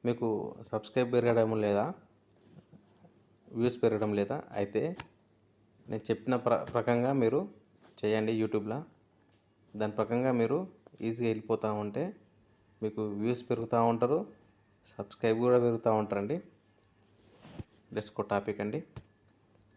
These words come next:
ఫస్ట్ స్మార్ట్ ఫోన్ ఉంది కదా, అందులో YouTube కంపల్సరీ అందరికీ ఉంటది. ఇప్పుడు కొత్తగా YouTube స్టార్ట్ చేసిన వాళ్ళకి కూడా, ఆ, సబ్స్క్రైబ్ పెరగలేదు అని చెప్పేసి బాధపడకండి. ఇలా చేయండి. ఇలా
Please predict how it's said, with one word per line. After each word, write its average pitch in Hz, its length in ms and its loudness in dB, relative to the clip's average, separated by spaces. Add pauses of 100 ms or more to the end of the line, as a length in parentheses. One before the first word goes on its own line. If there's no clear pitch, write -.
(560)
ఫస్ట్ 120 380 -4 (240)
స్మార్ట్ 107 260 0
ఫోన్ 113 120 2
ఉంది 110 160 2
కదా, 110 200 4
అందులో 127 720 -4 (180)
YouTube 107 300 0
కంపల్సరీ 113 440 0
అందరికీ 107 320 0
ఉంటది. 104 460 -2 (360)
ఇప్పుడు - 120 -14
కొత్తగా 107 760 -2
YouTube 113 360 -2
స్టార్ట్ 113 320 2
చేసిన 110 220 -2
వాళ్ళకి 104 320 0
కూడా, 120 260 0 (720)
ఆ, 104 360 -2
సబ్స్క్రైబ్ 113 480 0
పెరగలేదు 110 460 2
అని 107 140 0
చెప్పేసి 104 380 -2
బాధపడకండి. 104 720 0 (600)
ఇలా 110 120 2
చేయండి. 107 380 2
ఇలా 123 200 -6